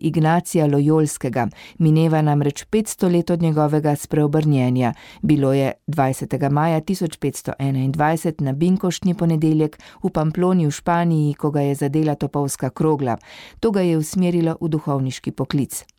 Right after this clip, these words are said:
Napisal je znamenito knjižico z naslovom Duhovne vaje,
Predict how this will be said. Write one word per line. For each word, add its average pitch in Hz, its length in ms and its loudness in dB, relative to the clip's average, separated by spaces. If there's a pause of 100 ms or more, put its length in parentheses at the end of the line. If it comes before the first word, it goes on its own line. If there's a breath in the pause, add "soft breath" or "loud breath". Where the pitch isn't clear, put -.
(480 loud breath)
Napisal 151 500 0
je 151 120 2
znamenito 156 520 0
knjižico 180 540 0
z 147 80 -6
naslovom 160 600 -2 (100)
Duhovne 156 500 0
vaje, 156 380 0